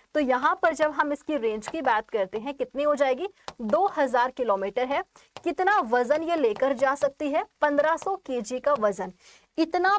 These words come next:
payload ये जो है लेकर जा सकती है। ठीक है,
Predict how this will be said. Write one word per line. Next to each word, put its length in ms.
payload 520
ये 180
जो 140
है 260
लेकर 380
जा 240
सकती 360
है। 140
ठीक 160
है, 140